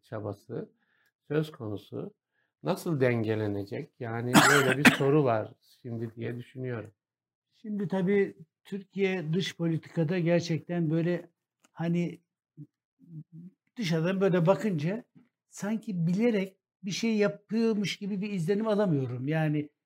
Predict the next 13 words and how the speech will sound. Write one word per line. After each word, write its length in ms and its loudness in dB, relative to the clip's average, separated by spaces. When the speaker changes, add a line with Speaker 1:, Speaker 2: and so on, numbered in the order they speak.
Speaker 2:
işte 200 -8
Rusya 300 0
ile 180 0
ilişkilerde 760 -2
de 260 -2
öyle 320 -2
uçak 360 -6
düşürmeden 480 -2
sonra 320 -4
paldır 360 -6
küldür 360 -6
başladı 380 -4
ilişkiler. 640 -8